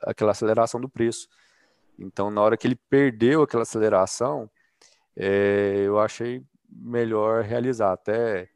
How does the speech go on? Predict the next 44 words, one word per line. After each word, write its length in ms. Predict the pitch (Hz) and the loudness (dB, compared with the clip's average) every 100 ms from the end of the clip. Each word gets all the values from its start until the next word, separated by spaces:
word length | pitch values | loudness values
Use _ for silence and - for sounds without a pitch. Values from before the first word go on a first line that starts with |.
| _ _ _ _ _ _ _ | _ _ _ _ _ _ _
baseado 640 | - - 110 107 107 104 | -10 -2 -2 0 0 0
nos 120 | 107 | -4
ensinamentos 460 | - 113 104 104 101 | -14 -8 -8 -8 -8
lá 120 | 98 | -8
do 420 | 95 98 98 - - _ _ | -6 -8 -12 -16 -20 _ _
Alexander 760 | - 98 - - 104 101 101 95 | -18 -18 -18 -16 -14 -10 -8 -4
Elder, 420 | 104 135 113 98 | -4 -4 -4 -6
né, 120 | 101 | -8
que 100 | - | -12
ele 80 | 101 | -16
fala 320 | - 92 101 | -8 -8 -6
que 120 | 101 | -10
quando 360 | 117 110 113 127 | -16 -14 -12 -14
o 60 | 123 _ _ _ | -16 _ _ _
preço 260 | - 117 - | -8 -8 -4
tá 120 | 110 | -4
muito 360 | 110 120 143 131 | -4 -10 -10 -10
acelerado, 800 | - 110 107 95 101 117 127 - | -6 -2 0 2 2 0 -2 -10
ele 200 | 123 123 | -8 -6
tende 500 | - 113 120 127 135 _ _ _ _ _ _ - | -4 -6 -6 -14 -18 _ _ _ _ _ _ -6
a, 400 | 101 101 98 - | 0 0 0 -4
primeiro 260 | - 123 147 | -8 -6 -6
que 100 | 147 | -6
movimentos 360 | 143 127 127 - | -6 -6 -8 -10
muito 280 | 123 156 | -12 -6
acelerados 480 | 131 - 117 104 113 | -6 -4 -2 0 -2
não 120 | 117 | -6
tendem 300 | 120 117 113 | -10 -10 -6
a, 60 | 110 104 _ | -8 -10 _
a 120 | - | -14
durar 300 | 101 110 104 | -10 -2 0
tanto, 380 | 101 107 143 - | 0 -6 -10 -10
né? 160 | 110 139 _ _ _ _ | -14 -14 _ _ _ _
Você 160 | - | -12
pega 260 | - 113 123 | -2 -2 0
uma 140 | 135 | -4
linha 160 | 127 127 | -4 -6
de 100 | - | -8
tendência 460 | 117 107 104 - | -8 -8 -8 -8
daquela 280 | 101 - 101 | -10 -6 -6
ali, 160 | 92 131 | -6 -8
o 80 | 143 | -12
preço 380 | - 113 123 | -10 -10 -10
tá, 420 | - 151 151 117 | -4 -2 -2 -4